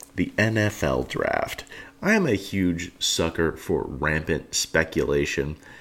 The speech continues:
and draft talk, talking about rookies who I've never heard of, never even seen play,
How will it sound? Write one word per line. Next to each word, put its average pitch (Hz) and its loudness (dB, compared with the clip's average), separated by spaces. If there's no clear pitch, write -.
and 71 -2
draft 76 0
talk, 78 0
talking 87 -4
about 82 -4
rookies 78 -2
who 76 -2
I've 73 -4
never 82 0
heard 78 0
of, 73 -2
never 80 2
even 73 -2
seen 85 0
play, 76 -2